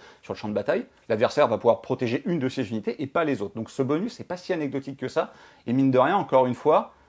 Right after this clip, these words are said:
ça va créer un différentiel où toi, tu vas commencer à faire fuir des petites figurines, et toi, tu vas en ressusciter aussi. Donc mine de rien, ces deux règles cumulées fait que la partie, encore une fois, plus elle dure, plus va être en faveur du joueur Soul Blight. C'est assez agréable.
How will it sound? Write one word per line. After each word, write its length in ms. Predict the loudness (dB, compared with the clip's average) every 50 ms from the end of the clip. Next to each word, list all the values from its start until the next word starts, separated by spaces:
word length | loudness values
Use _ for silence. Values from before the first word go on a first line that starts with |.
| _ _ _ _ -8
ça 180 | -2 0 2
va 140 | 4 4 2
créer 220 | 0 0 0 2
un 120 | 2 2 2
différentiel 680 | 0 -2 0 2 2 2 2 2 2 0 0 0 -2 -6 _ _
où 80 | -6 -2
toi, 140 | -2 -2 0
tu 100 | 2 0
vas 80 | 0
commencer 260 | 0 0 -4 -2 -2
à 40 | -4
faire 160 | -4 -6 -8
fuir 160 | -4 -2 -2 -2
des 80 | -2
petites 220 | -4 -6 -8 -10 -6
figurines, 420 | -4 0 2 2 2 0 -2 -6 -8 -6
et 320 | -2 0 0 0 0 -2 -4
toi, 140 | -2 -4 -4
tu 160 | -4 -6 -6
vas 60 | -4
en 80 | -2 -2
ressusciter 480 | -2 -4 -6 -8 -14 -12 -8 -6 -4
aussi. 260 | -4 -6 -6 -10 -20 -20 _ -20 -20 -20 -16 _ -10
Donc 100 | -6 -2
mine 140 | 0 2 4
de 80 | 6
rien, 320 | 6 6 4 2 0 -2 -4 -10 _ _ _ _ _ _ _ _ -20
ces 180 | -10 -6 -4
deux 160 | 0 4 6 6
règles 220 | 6 6 4 0
cumulées 540 | -4 -6 -2 -2 0 0 0 0 -2 -4 -6 _ _ _ _ _ _ _ _ _ _ _ -6
fait 140 | -2 0 2
que 80 | 4
la 80 | 4 6
partie, 300 | 6 4 4 4 2 2
encore 180 | 2 4 2
une 80 | 2 2
fois, 220 | 2 -2 -2 -2
plus 180 | -2 -2 2 2
elle 80 | 2 2
dure, 220 | 2 0 -2 -2
plus 160 | -4 -6 -4
va 140 | 0 0 2
être 200 | 0 0 -2 -6
en 60 | -10
faveur 340 | -6 -2 -2 2 2 2 2
du 140 | 2 0 0
joueur 160 | 0 0 0
Soul 160 | 0 -2 -2
Blight. 220 | 0 2 2 0 -2 -10 -20 _ _
C'est 140 | -6 -4
assez 160 | -4 -4 -4 -8
agréable. 260 | -8 -8 -10 -12